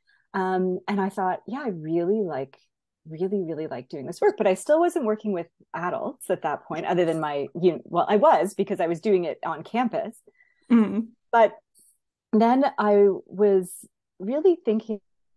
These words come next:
Speaker 1: that's what really got me thinking, "Well, maybe I can do this, like,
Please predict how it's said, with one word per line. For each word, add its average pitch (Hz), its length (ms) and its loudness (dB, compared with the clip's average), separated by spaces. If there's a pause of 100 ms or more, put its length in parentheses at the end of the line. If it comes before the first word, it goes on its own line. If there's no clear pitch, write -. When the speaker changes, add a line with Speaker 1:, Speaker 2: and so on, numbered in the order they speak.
(180)
Speaker 1:
that's 180 420 -6
what - 100 -2
really 190 120 0
got 185 140 -2
me 180 60 -4
thinking, 185 140 -10
"Well, 196 100 0
maybe 330 200 0
I 349 60 -4
can 240 160 -6
do 190 160 -4
this, 170 440 -8 (160)
like, 185 200 0